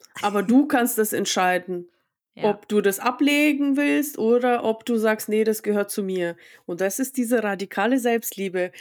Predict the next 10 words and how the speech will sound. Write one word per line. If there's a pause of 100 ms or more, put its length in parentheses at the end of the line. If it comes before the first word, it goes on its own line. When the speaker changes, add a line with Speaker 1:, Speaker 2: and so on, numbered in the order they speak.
(140)
Speaker 1:
diese
Entscheidungen
zu
treffen (400)
aus
dir
heraus
Speaker 2:
Ja.
Speaker 1:
und
nicht,